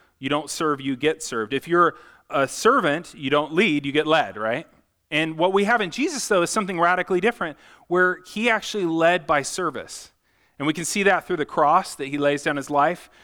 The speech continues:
for his bride, the church. And we see it in his life, too. I mean, you guys remember John thirteen,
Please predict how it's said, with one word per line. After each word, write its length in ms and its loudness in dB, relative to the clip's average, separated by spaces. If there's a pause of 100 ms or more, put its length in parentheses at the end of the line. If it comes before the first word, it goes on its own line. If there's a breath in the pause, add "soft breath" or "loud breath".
(160 soft breath)
for 260 -4
his 180 -6
bride, 400 0
the 80 -14
church. 540 -8 (240 soft breath)
And 100 -4
we 80 0
see 200 -2
it 20 0
in 80 -4
his 160 -4
life, 340 2
too. 380 -6 (100)
I 20 -16
mean, 120 -4
you 60 6
guys 120 2
remember 520 0
John 340 -4
thirteen, 500 -8